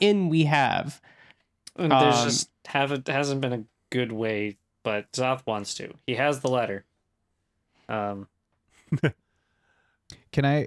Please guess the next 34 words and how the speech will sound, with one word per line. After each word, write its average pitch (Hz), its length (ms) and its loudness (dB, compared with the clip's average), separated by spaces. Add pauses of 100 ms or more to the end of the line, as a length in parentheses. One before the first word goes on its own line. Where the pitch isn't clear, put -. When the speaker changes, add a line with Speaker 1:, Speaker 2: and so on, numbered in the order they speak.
Speaker 4:
can 131 140 0
I 127 80 4
share 120 240 2
something 120 480 0
kinda 110 220 -2
cool, 107 380 2 (600)
uh, 120 240 2
here 127 100 -2
for 131 40 4
a 120 100 6
Speaker 3:
Yes. 123 120 2
Speaker 4:
second? 139 360 0 (200)
Speaker 2:
Absolutely. 127 380 0
Speaker 4:
So 123 340 4 (120)
my, 127 400 4
my 120 180 2
dad, 113 520 2 (260)
uh, 101 320 2
is 104 200 0
one 104 100 4
of 101 40 4
the 101 60 0
most 101 180 2
intelligent 104 380 0
people 104 200 0
I 101 60 4
know. 101 300 2
He 117 180 0
has 110 180 4
been 107 200 0
writing 104 300 2
scripts - 360 0
that 117 120 -2
procedurally 113 540 2